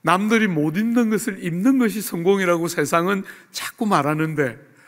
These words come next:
여러분이 죽음의 침상에 딱 누워서 그런 게 무슨 도움이 되겠어요?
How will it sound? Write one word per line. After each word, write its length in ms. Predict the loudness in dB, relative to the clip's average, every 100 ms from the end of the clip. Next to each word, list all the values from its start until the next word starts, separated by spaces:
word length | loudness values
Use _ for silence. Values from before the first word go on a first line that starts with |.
| -20 -20 _
여러분이 440 | 4 6 6 4 4
죽음의 640 | 4 6 6 6 4 0
침상에 540 | -6 -4 0 0 0 0
딱 200 | 0 0
누워서 680 | 4 4 4 4 2 0 -10 _ _ _ _ _ _ _ _ -20 -20 -12
그런 240 | 2 4 4
게 100 | 4
무슨 400 | 0 0 2 4
도움이 340 | 4 4 0
되겠어요? 520 | -2 -4 -6 -8 -10